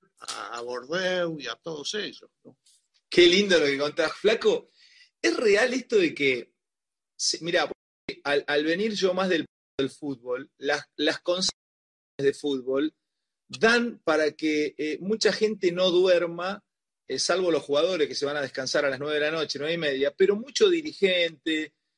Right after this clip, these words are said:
Speaker 2: eh, mucho cuerpo técnico. Por ejemplo, con Carlos Bianchi yo me quedaba hasta tarde charlando, con el profe Santela. No eran de irse a dormir a las diez de la noche. Por ahí nos, nos quedamos con un cafecito hasta la una de la mañana, una menos cuarto, conversando alguna cosita.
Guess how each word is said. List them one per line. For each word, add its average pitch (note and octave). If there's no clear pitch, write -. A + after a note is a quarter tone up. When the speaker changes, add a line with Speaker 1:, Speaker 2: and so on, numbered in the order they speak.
Speaker 2:
eh, D3
mucho G#3
cuerpo F#3+
técnico. F3+
Por D3+
ejemplo, G3
con D#3
Carlos A3
Bianchi G#3+
yo F#3+
me F#3+
quedaba F3
hasta E3
tarde F3
charlando, D#3
con C3+
el C#3
profe E3
Santela. D3
No C#4
eran F#3
de D3+
irse D#3+
a C#3
dormir D3
a C#3+
las C#3
diez D3
de D3
la C#3
noche. C3+
Por A3
ahí C4+
nos, A3
nos E3+
quedamos G3
con D3+
un E3+
cafecito F3
hasta D3
la D3+
una F3+
de D3
la D3
mañana, E3
una D#3+
menos C#3+
cuarto, E3+
conversando C#3+
alguna C#3+
cosita. A#2+